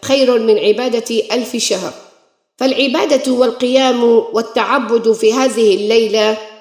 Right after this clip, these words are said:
خير من عبادة ثلاث وثمانين سنة، يعني عمر رجل معمر. تصوروا أن إنسانا قضى ثلاثا وثمانين سنة وأربعة أشهر قضاها في طاعة الله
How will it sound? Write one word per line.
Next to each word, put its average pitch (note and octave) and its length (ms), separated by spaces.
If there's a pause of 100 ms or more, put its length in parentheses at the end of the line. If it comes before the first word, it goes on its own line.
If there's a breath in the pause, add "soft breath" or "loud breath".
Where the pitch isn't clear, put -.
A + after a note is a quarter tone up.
(140)
خير C#4+ 380
من B3+ 180
عبادة B3+ 720
ثلاث B3 440
وثمانين A#3 920
سنة، F3+ 340 (640)
يعني F#3 560
عمر C#4 420
رجل A#3+ 480
معمر. G#3 800 (760)
تصوروا C#4 760
أن C#4 140
إنسانا C4+ 720
قضى B3+ 260
ثلاثا B3+ 420
وثمانين A3+ 720
سنة A#3+ 520 (400)
وأربعة A#3 800
أشهر C4 640
قضاها A#3 580
في G#3 260
طاعة G#3+ 480
الله F3 320